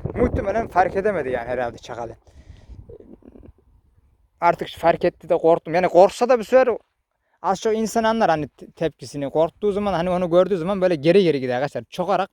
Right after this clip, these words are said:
böyle hani deli gibi havlayarak geri geri gider. Hani korksa bile. Ee, bence korktuğunu da düşünmüyorum ben de hani, e, görmedi bence.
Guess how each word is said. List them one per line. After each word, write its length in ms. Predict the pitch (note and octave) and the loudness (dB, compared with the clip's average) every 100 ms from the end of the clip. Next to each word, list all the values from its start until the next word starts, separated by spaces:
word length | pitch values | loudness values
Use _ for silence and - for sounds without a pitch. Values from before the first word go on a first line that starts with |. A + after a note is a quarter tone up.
| - | -4
böyle 120 | D3+ | -2
hani 160 | C#3+ D3 _ _ _ _ _ | -2 -6 _ _ _ _ _
deli 260 | B2+ D#3+ F#3+ | 0 2 4
gibi 160 | F3+ D#3+ | 0 -2
havlayarak 600 | D#3 F3+ F3+ F3+ G#3+ - | -2 -2 0 -2 -4 -2
geri 220 | F3 G3+ | 2 4
geri 220 | D#3 B2+ | 4 0
gider. 220 | A#2+ E3 - - | -2 -4 -6 -12
Hani 160 | C3+ | -8
korksa 420 | C3+ C3+ - D3 | -2 -2 0 -4
bile. 200 | B2+ F3 C4+ _ _ _ _ _ _ - | -2 -4 -6 _ _ _ _ _ _ -20
Ee, 300 | - E2+ D2+ - | -14 -12 -12 -10
bence 300 | F#3+ G#3 G#3 | -6 -4 -2
korktuğunu 420 | G#3 G#3+ - A3 | 0 0 -2 -6
da 100 | F#3+ | -4
düşünmüyorum 500 | D#3+ - D3 C#3+ C#3 | -6 -6 -10 -8 -10
ben 160 | G3 A3 | -12 -12
de 40 | |
hani, 240 | F3+ F#3+ F#3+ _ _ _ _ _ _ | -10 -10 -12 _ _ _ _ _ _
e, 480 | E3+ D3+ D3+ D3+ D3+ C#3+ | -8 -2 -2 -2 -4 0
görmedi 520 | D#3 G#3 E3 B2 A#2 | 4 4 4 -2 -6
bence. 340 | A#2 A2+ A#2 | -8 -10 -16